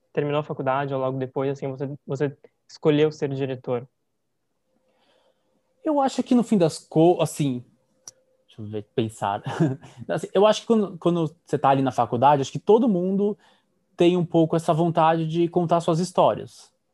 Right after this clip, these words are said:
Speaker 2: Ah, eu acho que, e aí na faculdade a gente vai meio descobrindo, "Ah, eu sou bom nisso, eu sou bom naquilo, eu sou um bom fotógrafo, eu sou um bom, ah, roteirista, eu sou um bom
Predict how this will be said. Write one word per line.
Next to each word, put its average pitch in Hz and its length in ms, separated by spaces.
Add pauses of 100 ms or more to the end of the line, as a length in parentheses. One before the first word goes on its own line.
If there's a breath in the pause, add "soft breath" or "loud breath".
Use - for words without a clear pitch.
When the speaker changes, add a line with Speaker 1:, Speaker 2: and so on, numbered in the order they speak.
(480)
Speaker 2:
Ah, 110 600 (140)
eu 120 80
acho 113 180
que, 135 220
e 135 100
aí 131 220
na 156 120
faculdade 156 460
a - 0
gente 160 140
vai 165 120
meio 165 180
descobrindo, 147 680
"Ah, 139 220
eu 117 60
sou - 260
bom 147 180
nisso, 156 340
eu 120 40
sou 127 120
bom 135 120
naquilo, 147 480
eu 110 60
sou 120 180
um 123 60
bom 127 140
fotógrafo, 127 680
eu 110 80
sou 113 180
um 113 40
bom, 123 260 (480 soft breath)
ah, 117 240
roteirista, 127 600
eu 110 40
sou 110 120
um - 20
bom 117 460